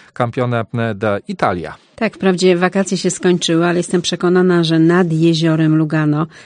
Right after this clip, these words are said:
Speaker 2: jesień jest przepiękna, więc ja myślę, że warto by Polacy, którzy nie byli na urlopie albo zostały im jeszcze dni wolne, udali się w-, do Campione d'Italia i skosztowali tej granicy,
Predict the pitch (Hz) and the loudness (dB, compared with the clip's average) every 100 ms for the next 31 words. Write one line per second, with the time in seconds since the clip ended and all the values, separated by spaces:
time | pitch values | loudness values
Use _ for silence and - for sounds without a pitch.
0 | _ 180 175 196 196 196 - - 233 220 | _ 0 2 2 2 0 -4 -6 -4 0
1 | 175 156 - 156 156 - - - _ 185 | 2 0 -2 -4 -4 -8 -20 -20 _ 0
2 | 185 175 180 190 175 180 170 180 202 196 | 2 0 0 0 2 2 2 0 0 -2
3 | 156 156 147 151 151 - 160 156 156 156 | -4 -4 -2 -2 -2 -4 -6 -6 -2 0
4 | 156 156 151 151 151 151 147 147 135 165 | 0 -2 -2 0 0 0 -2 -4 -4 -4
5 | 190 165 147 - 170 196 190 147 147 - | -4 -4 -6 -6 -4 0 2 2 0 -4
6 | 160 160 - - _ 165 170 175 160 156 | -6 -6 -10 -20 _ 0 4 4 4 2
7 | 156 160 202 - - _ _ 196 208 349 | 4 2 0 -4 -20 _ _ 0 2 2
8 | 220 170 165 160 165 160 156 175 165 170 | 0 0 0 0 0 0 0 0 0 2
9 | 160 156 156 156 156 151 151 156 170 - | 2 2 2 0 0 0 0 0 0 -2
10 | 170 - - - - 196 - 190 208 226 | -4 -4 -8 -8 -4 -4 -2 -2 0 2
11 | 175 160 160 160 151 156 160 170 170 180 | 0 0 -2 0 -2 -2 0 2 4 2
12 | 170 - 190 220 | 0 -2 0 0